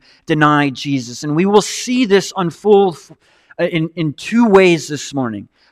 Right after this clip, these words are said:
The first is that Jesus only presents two choices to his disciples. When it comes to following Jesus,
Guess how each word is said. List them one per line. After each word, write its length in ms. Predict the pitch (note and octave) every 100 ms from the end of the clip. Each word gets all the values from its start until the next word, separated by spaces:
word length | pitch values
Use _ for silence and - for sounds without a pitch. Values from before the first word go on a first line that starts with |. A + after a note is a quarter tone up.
| E3+
The 80 |
first 460 | - B3 A#3 G3+ -
is 120 | F#3
that 180 | F3+ E3+
Jesus 540 | C#3 A3+ A3+ G#3+ A3 -
only 320 | G3+ G#3 G#3
presents 600 | - F#3 D3+ F#3 E3 -
two 280 | _ - G#3+
choices 920 | - G3 F3 D#3 C3+ G2+ - - _ _ _ _ _ _ _ _ _
to 100 | D3
his 140 | C#3+
disciples. 840 | - C3+ D3+ C3 - D#2 - - _ _ _ _ _ _ _ _ -
When 120 | E3+
it 120 | F3+
comes 420 | - A#3 C4+ C#4+ -
to 180 | A3
following 640 | F3+ - G#3+ A#3+ B3 B3 A3
Jesus, 720 | D#3+ F3 C#3 D3 D#3+ - -